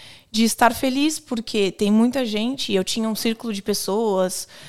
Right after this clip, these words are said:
ah, que as coisas estavam muito difíceis pra conseguir, ou outras pessoas que até tiveram algumas perdas gestacionais. Então você se sente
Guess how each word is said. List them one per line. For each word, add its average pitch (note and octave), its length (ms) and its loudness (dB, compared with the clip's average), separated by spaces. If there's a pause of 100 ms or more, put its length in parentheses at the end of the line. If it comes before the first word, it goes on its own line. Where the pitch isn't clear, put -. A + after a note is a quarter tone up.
(240)
ah, F#3+ 320 4
que - 140 -2
as F3+ 100 0
coisas G#3 200 -2
estavam G#3+ 220 0
muito A3+ 300 2
difíceis A#3+ 760 -4
pra F3 180 -2
conseguir, G3 920 -4 (480)
ou G3 440 0
outras G#3 300 0
pessoas G#3+ 340 -4
que G3+ 280 -8 (220)
até G#3 400 0
tiveram G#3+ 760 -2
algumas A3 380 -6
perdas G#3+ 840 -2 (500)
gestacionais. G#3+ 1200 0
Então A#3 260 2
você C#4 200 -2
se - 60 -6
sente E4 340 -6